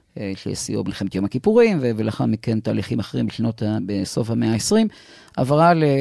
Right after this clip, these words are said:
לכיוון של מקום הרבה יותר אינדיבידואליסטי, מקום שמפרק את המיתוסים, מקום שבא ואומר, "אנחנו שמים את הדגש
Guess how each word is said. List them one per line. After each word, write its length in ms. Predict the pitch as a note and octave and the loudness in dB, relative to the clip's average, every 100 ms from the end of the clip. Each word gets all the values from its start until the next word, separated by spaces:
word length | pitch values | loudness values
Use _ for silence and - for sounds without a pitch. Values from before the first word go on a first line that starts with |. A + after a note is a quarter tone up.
| C#3 | 0
לכיוון 540 | C3 - C3 C#3 C#3+ | -6 -2 0 2 2
של 300 | - C3 A#2 | 0 -2 0
מקום 320 | A#2 - C3+ | 0 0 0
הרבה 160 | A#2 A2+ | 0 0
יותר 180 | A#2 A#2+ | 0 0
אינדיבידואליסטי, 720 | G#2+ G2 A2 A2 A#2 - - - _ | -2 0 2 4 2 0 -8 -10 _
מקום 300 | - - A2 | -10 -4 -2
שמפרק 1000 | G2 G#2+ G2 F#2+ F2+ F#2 G2 G2 - A#2+ - | -2 -4 -4 -4 -4 -4 -4 -4 -2 -2 0
את 100 | G#2+ | 0
המיתוסים, 520 | F#2+ - - E2+ F2+ | 0 -2 -4 -2 -2
מקום 280 | F#2+ A2 G#2+ | -2 -4 -4
שבא 240 | G#2+ A2 | -4 -4
ואומר, 320 | G2+ G2+ A2 G#2+ | -2 0 0 0
"אנחנו 260 | G#2 G#2 | -2 -4
שמים 380 | - G2+ G#2+ G#2+ | -4 -2 0 0
את 120 | G2+ | -2
הדגש 420 | G2+ G2 A2 A2 | -4 -2 -2 -4